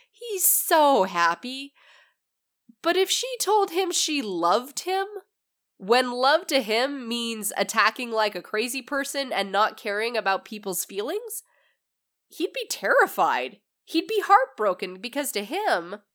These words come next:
the evidence suggests that when you love someone, you stop acting like a friend.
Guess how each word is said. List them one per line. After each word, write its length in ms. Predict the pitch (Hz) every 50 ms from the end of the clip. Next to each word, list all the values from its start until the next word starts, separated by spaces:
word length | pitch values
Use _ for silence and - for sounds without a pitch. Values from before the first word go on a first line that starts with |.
| _ _
the 240 | 214 202 277 277 220
evidence 480 | 233 294 285 311 320 311 285 269 - -
suggests 800 | - - 269 262 214 202 269 302 339 359 320 - - - - -
that 260 | - 226 269 269 220 220
when 220 | 269 262 254 247
you 180 | 240 262 262 254
love 320 | 233 262 285 330 359 330
someone, 480 | - - - 269 262 240 262 262 262 247
you 140 | 254 269
stop 420 | 269 - - - 294 277 277 294 - -
acting 480 | 311 349 392 381 - - 294 269 240
like 280 | 214 202 185 180 175 -
a 100 | 175 170
friend. 640 | - - - 180 165 139 131 135 131 - - -